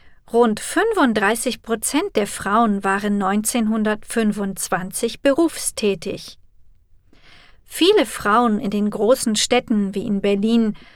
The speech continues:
fanden einen Arbeitsplatz im Büro,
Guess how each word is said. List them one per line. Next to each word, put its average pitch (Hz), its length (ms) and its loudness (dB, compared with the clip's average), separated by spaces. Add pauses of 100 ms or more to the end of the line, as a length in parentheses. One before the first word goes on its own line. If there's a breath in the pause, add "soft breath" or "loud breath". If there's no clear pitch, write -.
(120)
fanden 330 520 0
einen 233 360 2
Arbeitsplatz 233 880 0
im 233 200 -2
Büro, 269 480 2